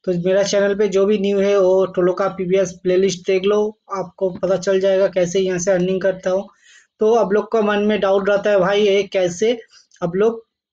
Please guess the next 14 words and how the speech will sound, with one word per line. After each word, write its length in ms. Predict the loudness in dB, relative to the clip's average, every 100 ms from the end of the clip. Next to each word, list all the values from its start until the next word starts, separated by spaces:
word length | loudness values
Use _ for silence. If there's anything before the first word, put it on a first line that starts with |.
| _ _ _ _ -6
रसियन 540 | -2 0 0 0 0 2
कर, 180 | 2 2 -2 -4 -8 -12 _ -2
कर-, 280 | 0 0 0
करूँगा?" 440 | 2 2 2 0 -4 -18 -20 _
तो 80 | 0
मैं 180 | 2 2
आपको 280 | 0 2 2
बताऊँगा, 420 | 2 0 2 2
देखो, 280 | 0 0 0
रसियन 460 | 0 0 -2 -2
काम 180 | -2 -2
कैसे 300 | -2 -2 -2
करता 360 | -2 -4 -4 -8
है। 140 | -8